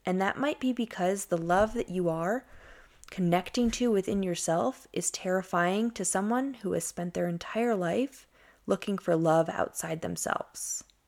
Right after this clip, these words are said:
So when you live in your heart and when you show up like that every single day, people who live in their heads, they may feel unworthy to be around you. This is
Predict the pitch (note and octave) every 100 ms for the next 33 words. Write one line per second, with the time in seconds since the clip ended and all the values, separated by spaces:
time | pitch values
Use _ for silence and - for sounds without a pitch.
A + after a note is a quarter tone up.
0 | _ _ _ - - - - G#3+ B3+ G4
1 | F#4 C4+ C4 G#3+ F3 - - - - -
2 | - G3 G#3 C4 C#4 - G#3 F#3+ F3 D#3+
3 | D3+ E3+ E3+ - F#3 G#3 G3+ G3 F#3 E3
4 | E2+ - - _ _ _ - - C#4+ D4
5 | F4+ D#4+ D4 C4+ B3+ A3 F3+ - F3 G3+
6 | - - - _ _ - B3 C#4+ E4+ E4
7 | C#4+ C#4 - G#3+ G3 G3+ G#3+ - F3 E3+
8 | E3 E3+ E3 - - - _ _ _ -
9 | - - A#3 - D#4+